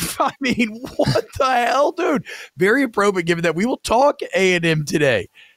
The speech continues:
And we might even talk a little positive about them. We'll, we'll, we'll see. That is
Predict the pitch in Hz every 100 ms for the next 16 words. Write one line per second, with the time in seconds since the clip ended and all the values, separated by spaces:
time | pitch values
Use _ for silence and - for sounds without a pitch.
0 | _ 175 214 202 233 294 240 190 202 220
1 | 180 196 285 330 262 208 165 143 143 196
2 | 180 214 165 196 233 - 220 139 156 240
3 | 196 131 113 95